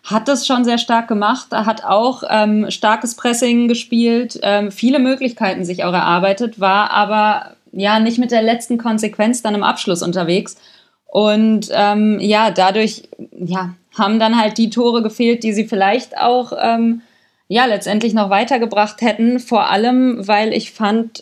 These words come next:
wie du schon sagtest, so die erste Halbzeit war sehr ausgeglichen. Hinten raus, so ab der sechzigsten Minute, würde ich sagen, hat Gladbach dann aber, ja, hat's bei Gladbach gegriffen. Ich hatte das Gefühl, die Gladbacher hatten Ideen,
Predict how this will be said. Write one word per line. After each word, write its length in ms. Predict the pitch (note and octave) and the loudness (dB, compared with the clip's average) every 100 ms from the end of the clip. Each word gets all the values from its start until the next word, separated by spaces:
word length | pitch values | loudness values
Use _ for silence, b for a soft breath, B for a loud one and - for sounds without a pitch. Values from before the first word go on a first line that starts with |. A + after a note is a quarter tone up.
| - - | -12 -4
wie 180 | G3+ | 0
du 100 | A#3+ | 0
schon 180 | B3 A#3 | 0 0
sagtest, 580 | - G3+ A3 C4 - - | 2 2 0 -4 -4 -4
so 200 | A3 G#3+ | -2 0
die 80 | F#3+ | 0
erste 400 | F3+ A#3+ - C4 | 0 -2 -2 -4
Halbzeit 340 | C4 C4 B3+ | -4 -2 -2
war 140 | B3 A#3+ | -2 0
sehr 180 | B3 | 0
ausgeglichen. 640 | B3 B3+ C4 A#3+ B3 C4 B3+ B B - | 0 -2 -4 -2 0 0 -2 B B 0
Hinten 340 | B3+ C4+ A#3+ | 2 2 0
raus, 480 | G#3 G#3+ A3+ A#3 A3 | 2 2 2 0 0
so 80 | G3+ | 0
ab 180 | F3 | 0
der 220 | - G3+ F#3+ | 0 0 0
sechzigsten 600 | F#3+ G#3+ - A#3 - A3 | -2 -2 -4 -6 0 2
Minute, 380 | G#3+ A3 A3 | 4 2 0
würde 160 | G3 G3 | -2 -4
ich 80 | - | 0
sagen, 320 | G3+ G3+ G#3+ | 0 2 2
hat 160 | A3+ - | 0 0
Gladbach 440 | G#3 G#3+ A3+ A3 | 0 0 -2 0
dann 240 | G3 G3 G#3+ | -2 0 -2
aber, 600 | - G3+ G3+ G3 G3 - - - _ _ _ _ _ _ | -2 0 0 0 -2 -4 -10 -18 _ _ _ _ _ _
ja, 400 | F#3 G3 G3+ F#3+ | 0 2 2 0
hat's 200 | A3 - | -4 0
bei 140 | A#3 | 0
Gladbach 420 | G#3+ A3 A3+ A#3 A3+ | 2 0 0 -4 -4
gegriffen. 460 | G#3 F#3+ B3+ G3 | -4 -2 0 -2
Ich 160 | G3 A3 | 0 0
hatte 160 | A3+ | 2
das 160 | B3+ A#3 | 0 0
Gefühl, 400 | A3+ - C4+ D4 B B B B - | -4 0 0 0 B B B B -2
die 100 | A#3 | 2
Gladbacher 840 | A#3 A#3 B3+ B3 B3+ B3 B3 - - _ _ _ _ _ _ _ | 2 2 0 2 0 0 -2 -6 -16 _ _ _ _ _ _ _
hatten 380 | F#3+ A#3 D4 E4 | -4 -2 0 0
Ideen, 640 | C#4+ C4 G#3+ G#3+ C4 D#4 | 0 0 2 2 2 2